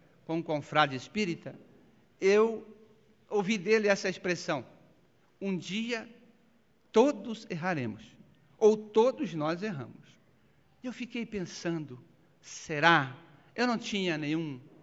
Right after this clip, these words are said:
ponto de vista ainda, nenhuma impressão pessoal, muito embora sempre estudando o Espiritismo, fiquei me indagando, <clears throat> será que todos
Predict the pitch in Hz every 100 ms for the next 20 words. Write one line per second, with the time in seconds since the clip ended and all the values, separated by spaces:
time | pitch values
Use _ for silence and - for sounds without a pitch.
0 | _ - 156 160 151 117 156 156 - 156
1 | 165 160 156 156 165 147 127 - - -
2 | 180 170 - 170 175 175 180 190 185 165
3 | - - - 190 196 196 185 190 - 214
4 | - 180 - 156 190 175 165 - 175 180
5 | - 220 190 175 - - _ - 220 240
6 | 226 214 196 180 202 170 147 - - -
7 | 233 - - - - 220 240 240 220 -
8 | - 247 285 190 202 143 -